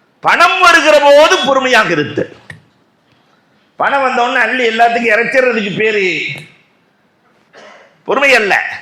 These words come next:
பொருளாதாரத்தை அல்லாஹ் ரப்பல் ஆலமீன் கொடுக்கிற போது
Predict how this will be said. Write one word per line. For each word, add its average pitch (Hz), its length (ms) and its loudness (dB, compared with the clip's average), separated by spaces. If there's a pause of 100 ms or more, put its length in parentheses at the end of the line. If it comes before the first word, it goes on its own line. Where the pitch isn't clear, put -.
(1600)
பொருளாதாரத்தை 240 720 2
அல்லாஹ் 240 340 0
ரப்பல் 240 280 2
ஆலமீன் 214 380 0
கொடுக்கிற 262 400 -2
போது 294 380 2